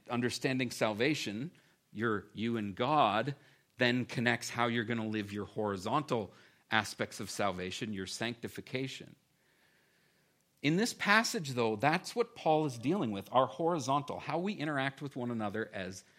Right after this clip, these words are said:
the church. So here, here's the actual problem.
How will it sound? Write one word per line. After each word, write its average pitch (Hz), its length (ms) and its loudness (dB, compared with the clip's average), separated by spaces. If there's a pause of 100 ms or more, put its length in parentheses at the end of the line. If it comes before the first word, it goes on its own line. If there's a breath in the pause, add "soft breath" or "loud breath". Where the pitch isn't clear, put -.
(240 soft breath)
the - 40 -8
church. 143 400 0 (220 loud breath)
So 147 140 -2
here, 214 260 0
here's 226 300 0
the 220 140 2
actual 160 380 2
problem. 110 480 0